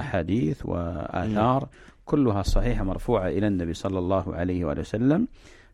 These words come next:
Speaker 1: فيعني رخص لمن شهد ال-، العيد، رخص له أن لا يحضر صلاة الجمعة، وهذا ليس على سبيل الإلزام، لكن إن أحب أن يحضر فله الأجر والثواب. ويستثنى من ذلك صنفان:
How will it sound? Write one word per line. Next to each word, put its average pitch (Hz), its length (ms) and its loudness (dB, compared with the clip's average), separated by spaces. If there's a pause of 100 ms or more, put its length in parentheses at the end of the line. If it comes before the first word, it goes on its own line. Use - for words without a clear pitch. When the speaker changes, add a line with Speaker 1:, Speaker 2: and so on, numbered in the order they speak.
Speaker 1:
فيعني 90 720 -2
رخص 120 500 0
لمن 98 360 2
شهد 107 460 -2
ال-، 87 500 -6
العيد، 104 500 0 (380)
رخص - 400 0
له 110 320 0
أن 98 140 2
لا 113 120 6
يحضر 107 420 2
صلاة 101 420 0 (520)
الجمعة، 101 400 0
وهذا 90 320 -4
ليس 120 220 -4
على 143 180 0
سبيل 147 320 2
الإلزام، 113 440 2 (460)
لكن 90 260 -6
إن 92 160 -4
أحب 107 360 -4
أن 82 180 -2
يحضر 101 320 -6
فله 117 260 -2
الأجر 95 360 -4
والثواب. - 400 -8 (400)
ويستثنى 147 560 2
من 123 180 4
ذلك 135 480 0
صنفان: 98 480 0